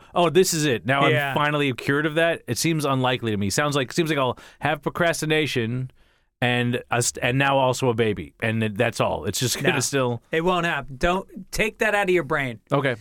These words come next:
Speaker 2: Because something biologically happens when you have this baby
Speaker 1: Yeah.
Speaker 2: that's beautiful and that is so focusing. And so much of the neurotic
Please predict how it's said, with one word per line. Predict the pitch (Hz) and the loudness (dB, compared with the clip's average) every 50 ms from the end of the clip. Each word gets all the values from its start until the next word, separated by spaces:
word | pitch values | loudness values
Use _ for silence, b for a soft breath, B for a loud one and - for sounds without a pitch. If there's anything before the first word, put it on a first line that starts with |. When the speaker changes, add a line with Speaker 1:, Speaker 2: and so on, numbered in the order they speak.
| 123 127 - | -8 -4 0
Speaker 2:
Because | 185 180 180 190 180 - | 0 2 2 2 2 2
something | - 202 196 202 208 190 - | 2 0 0 0 -2 -2 0
biologically | - 170 165 170 170 165 160 156 156 151 156 135 131 143 - 147 143 131 | 0 2 2 2 2 0 0 0 0 0 -2 -2 -6 -6 -4 -4 -2 -2
happens | 139 147 135 131 - - 127 123 120 120 139 | 0 -2 -2 -4 -4 -6 -8 -8 -8 -8 -8
when | 147 147 | -6 -4
you | 143 139 123 | -4 -2 -2
have | 139 151 143 131 | -2 -4 -4 -4
this | 127 143 131 123 | -4 -4 -2 -2
baby | - 143 131 131 127 120 123 120 117 123 - - - - - - - - | -2 -2 -2 -4 -4 -4 -6 -6 -8 -10 -12 -16 -16 -16 -16 -18 -8 -2
Speaker 1:
Yeah. | 107 107 104 123 147 151 | 0 0 0 0 0 -2
Speaker 2:
that's | - 160 156 - | -2 -2 -2 -4
beautiful | - - 147 156 165 170 151 151 - - - 131 113 - - - _ _ _ _ _ _ | -6 -6 -2 0 2 2 0 0 -4 -6 -10 -10 -10 -12 -14 -18 _ _ _ _ _ _
and | 190 165 160 160 156 151 156 | -2 -2 0 -2 -2 -2 -2
that | 156 156 151 | -2 -2 -2
is | - 165 139 - | -4 -4 -4 -2
so | - - - 170 170 | -2 0 0 0 0
focusing. | - - - - - 185 175 165 - 156 - - 147 139 143 | -2 -6 -12 -4 -2 0 0 0 -2 -4 -4 -4 -4 -4 -4
And | 139 - | -2 -2
so | - - - 214 233 262 | -2 0 0 0 0 0
much | 262 269 269 277 269 - - - | 0 0 0 -2 -2 -4 -8 -8
of | 233 185 160 147 | -8 -8 -6 -4
the | 175 160 | -4 -4
neurotic | 156 151 143 143 135 131 143 143 156 175 170 175 180 - - - | -2 -4 -4 -4 -4 -4 -2 0 0 0 -2 -4 -6 -8 -12 -20